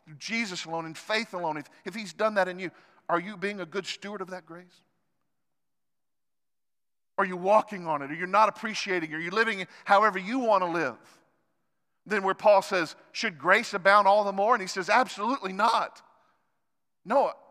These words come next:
we, we don't trample grace. We don't take advantage of grace. We ought to be a good steward of grace. And so Paul says, "I'm, I'm gonna steward this grace by serving Jesus." That's what we ought to do as well. He also talks about grace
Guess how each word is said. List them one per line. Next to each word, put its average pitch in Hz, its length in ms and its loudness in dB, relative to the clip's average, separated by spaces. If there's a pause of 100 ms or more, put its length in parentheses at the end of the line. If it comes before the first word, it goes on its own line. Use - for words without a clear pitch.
(140)
we, 208 220 -10
we 214 120 -8
don't 247 220 -2
trample 185 680 -2
grace. 160 560 -4 (240)
We 220 80 -4
don't 226 120 0
take 233 200 0
advantage 175 640 -2
of 143 100 -14
grace. 180 320 -4 (160)
We 208 80 -4
ought 208 60 2
to 190 40 -4
be 180 120 -6
a 165 40 -2
good 156 220 -8
steward 165 640 -12 (260)
of 151 140 -10
grace. 175 540 -10 (200)
And - 100 -10
so 190 140 -4
Paul 202 220 4
says, 165 200 -6
"I'm, 175 260 -2
I'm 185 160 -4
gonna 131 140 -8 (100)
steward 202 480 -10
this 123 180 -12
grace 127 500 -12 (360)
by 135 180 -8
serving 135 580 -8
Jesus." 135 500 -16 (1160)
That's 165 260 -2
what 156 100 -10
we 160 140 -8
ought 139 100 -2
to 123 80 -12
do 123 160 -16
as 117 100 -18
well. 139 240 -18 (760)
He 180 140 2
also 180 240 6
talks 170 340 2
about 147 320 2
grace 147 440 -4